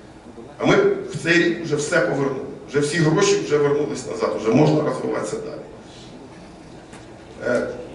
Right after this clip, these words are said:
тому, е, я закликаю навіть до тих, у кого традиційні технології, впроваджуйте в себе, е, тобто підходьте до цього мудро, впроваджуйте в себе ті елементи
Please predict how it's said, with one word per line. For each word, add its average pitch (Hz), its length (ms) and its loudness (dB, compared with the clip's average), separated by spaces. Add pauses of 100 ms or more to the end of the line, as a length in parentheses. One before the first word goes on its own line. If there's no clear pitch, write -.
(100)
тому, 190 540 6 (400)
е, - 60 -2
я 156 140 4
закликаю 139 640 2 (200)
навіть 135 460 2
до 123 80 -4
тих, 139 240 -2
у - 200 -8
кого 147 200 6
традиційні 123 640 0
технології, - 760 0 (1160)
впроваджуйте 131 760 2
в - 40 -8
себе, 127 680 2 (360)
е, 110 160 -2 (1120)
тобто 131 160 2
підходьте 151 400 0
до - 180 -2
цього 139 180 4
мудро, 170 280 2
впроваджуйте 143 600 2
в - 60 -4
себе 160 500 0
ті 151 280 -2
елементи 143 720 2